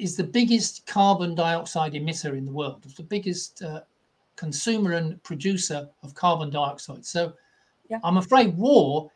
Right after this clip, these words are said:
Speaker 1: is not only bad for people, it's bad for the planet in general.
Speaker 2: And, and, and putting Europe on a, a,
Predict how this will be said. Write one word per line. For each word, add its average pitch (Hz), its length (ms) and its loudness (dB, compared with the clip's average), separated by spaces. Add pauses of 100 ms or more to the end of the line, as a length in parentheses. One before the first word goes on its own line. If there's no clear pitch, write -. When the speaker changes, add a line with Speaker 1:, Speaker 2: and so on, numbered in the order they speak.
Speaker 1:
is 175 140 -4
not 240 180 6
only 196 240 4
bad 180 320 2
for 165 140 -10
people, 180 540 -4 (180)
it's 151 180 -10
bad 185 300 2
for 175 120 -10
the 151 100 -6
planet 175 480 -4
in 156 140 -6
general. 170 500 -8 (520)
Speaker 2:
And, 208 320 0
and, 196 260 -2
and 190 220 -2
putting 226 320 0
Europe 214 520 2
on 175 420 2
a, 175 60 2
a, 165 300 2